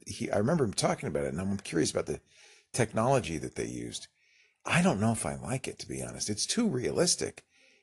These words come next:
The acting doesn't even feel good because it's so realistic. You feel like it's it's acting as a, uh, you know, it's, it's just a weird experience. So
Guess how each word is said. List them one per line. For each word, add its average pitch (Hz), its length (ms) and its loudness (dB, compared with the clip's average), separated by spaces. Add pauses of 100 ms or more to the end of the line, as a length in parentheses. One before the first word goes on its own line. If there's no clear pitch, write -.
The 135 220 8
acting 190 420 8
doesn't 92 220 2
even 87 180 2
feel 87 220 2
good 80 260 2
because 95 240 0
it's 82 100 0
so - 140 6
realistic. 80 580 0
You 98 80 -2
feel 160 220 0
like 151 200 4
it's - 240 0 (640)
it's - 140 4
acting 131 600 10
as 107 240 0
a, 117 460 0
uh, - 20 0
you 117 140 2
know, 110 300 2
it's, - 180 -2 (160)
it's 110 300 2
just - 280 0
a 71 140 2
weird 131 380 0
experience. 98 540 0
So 82 140 0